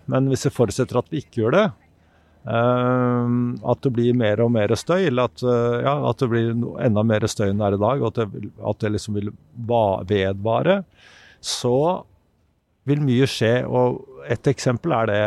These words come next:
at, eh, et av verdens eldste råd er jo «kjenn deg selv».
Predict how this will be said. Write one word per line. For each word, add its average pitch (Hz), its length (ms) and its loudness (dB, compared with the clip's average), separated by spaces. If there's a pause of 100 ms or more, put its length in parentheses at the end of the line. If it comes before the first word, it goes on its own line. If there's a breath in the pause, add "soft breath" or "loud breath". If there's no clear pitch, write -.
(640)
at, - 400 -6 (760)
eh, 110 480 -6 (180)
et - 200 -8
av 123 100 2
verdens 110 340 0
eldste 123 320 -4
råd 147 200 2
er 101 200 0
jo 117 140 2 (720 soft breath)
«kjenn 92 380 -2
deg 117 120 0
selv». 98 320 -6